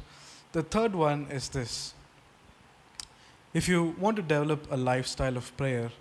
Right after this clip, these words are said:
third one, pursue holiness. Pursue holiness. The Bible gives us a clear command to live a holy life.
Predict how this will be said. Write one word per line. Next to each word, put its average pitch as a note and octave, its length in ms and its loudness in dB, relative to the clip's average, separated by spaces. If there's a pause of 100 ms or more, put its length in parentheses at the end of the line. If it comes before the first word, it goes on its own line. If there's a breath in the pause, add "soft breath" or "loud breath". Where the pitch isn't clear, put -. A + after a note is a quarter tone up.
(180)
third C#3 220 -2
one, B2 280 -4 (500 loud breath)
pursue D3+ 520 2 (420)
holiness. B2+ 800 -4 (720 loud breath)
Pursue C#3+ 540 0 (300)
holiness. B2 720 -4 (2250)
The D3+ 80 0
Bible F3+ 320 2
gives D3 260 -4
us D3 140 -4
a C#3 60 -4
clear C3+ 260 -2
command B2+ 480 -4
to C3 60 -6
live A#2+ 260 -4
a A#2+ 80 -4
holy A#2+ 320 -8
life. A2 360 -12